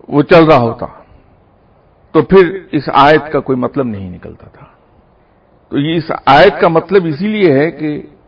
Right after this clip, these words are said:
तकदीर मुअल्लिक जो है वो, वो है जो इंसान खुद अपनी कोशिश से लिखता है, अपने हाथ से लिखता है। अगर एक इंसान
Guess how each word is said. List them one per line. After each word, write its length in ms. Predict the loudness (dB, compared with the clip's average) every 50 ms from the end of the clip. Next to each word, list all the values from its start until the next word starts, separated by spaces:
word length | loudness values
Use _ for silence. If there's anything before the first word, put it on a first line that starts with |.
| _ _ _ _ _ _ _
तकदीर 380 | -4 -4 -2 -2 0 0 0 0
मुअल्लिक 580 | 0 0 0 2 2 2 2 0 -2 -2 -4 -8
जो 100 | -8 -8 -6
है 240 | -6 -6 -8 -8 -8 -12 -16 -14
वो, 200 | -8 -4 0 2
वो 140 | 4 4 6
है 260 | 6 4 4 2 0
जो 160 | 0 -4 -6
इंसान 460 | -4 -6 -8 -4 -2 -2 -2 -2 -4
खुद 260 | -4 -6 -8 -8 -6 -8 -10
अपनी 260 | -10 -10 _ -10 -10 -8
कोशिश 460 | -6 -8 -8 -8 -8 -14 -16 -16 _
से 160 | -12 -10 -10 -12 _ -20 _ _ _ _ -8
लिखता 360 | -8 -8 -8 -4 -2 -2 0
है, 160 | 0 0 -2
अपने 220 | -4 -6 -8 -10 -6
हाथ 300 | -2 -2 -4 -4 -4 -12
से 60 | -14
लिखता 320 | -14 -14 -16 _ _ -16 -16
है। 100 | -16 -18 _ _ _ _ _ _ _ _ _ _ _ _ _ _ _ _ _ _ _ _ _ _ _ _ _ _ _ _ _ _ _ _ _ _ _
अगर 240 | 0 2 4 6 6
एक 180 | 6 4 4 0
इंसान 600 | -4 -4 -4 -4 -2 -2 -2 -2 -4 -6 -10 -16